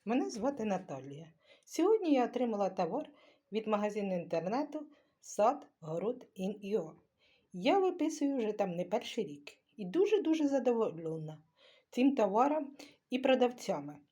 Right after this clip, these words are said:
Особливо велика подяка менеджеру Людмилі. Вона с-, завжди поради, що взяти, і завжди все вчасно приходить товар. Дуже-дуже вдячна взагалі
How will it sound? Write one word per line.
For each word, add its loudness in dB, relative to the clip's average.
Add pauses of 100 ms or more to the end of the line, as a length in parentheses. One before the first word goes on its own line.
(680)
Особливо 6 (320)
велика 2
подяка 4 (280)
менеджеру 2 (160)
Людмилі. -2 (160)
Вона 6
с-, 2
завжди 0
поради, 6 (300)
що -2
взяти, 2 (600)
і 4
завжди 4 (200)
все 6
вчасно 2
приходить 0 (400)
товар. 0 (420)
Дуже-дуже 6
вдячна 4
взагалі 4